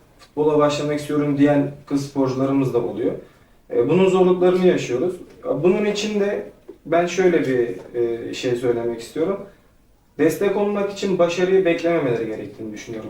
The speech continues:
insanların. E, başarı geldikten sonra insanlar biraz yavaş yavaş yönelmeye başlıyor. Ama bu başarıyı elde etmek için gerekli destek sağlansa bu başarı bizlere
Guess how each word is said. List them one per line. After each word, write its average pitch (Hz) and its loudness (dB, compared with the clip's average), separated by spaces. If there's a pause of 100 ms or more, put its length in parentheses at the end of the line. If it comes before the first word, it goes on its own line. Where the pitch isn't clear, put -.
insanların. 113 -10 (600)
E, - -4
başarı 190 0
geldikten 185 0
sonra 175 0
insanlar 131 -2
biraz 123 0
yavaş 127 4
yavaş 120 2
yönelmeye 117 -2
başlıyor. 113 -6 (440)
Ama 165 2
bu 165 -2
başarıyı 180 4
elde 180 4
etmek 180 -2
için 123 -6
gerekli 147 0
destek 156 0
sağlansa 143 2
bu 156 -2
başarı 156 2
bizlere 151 4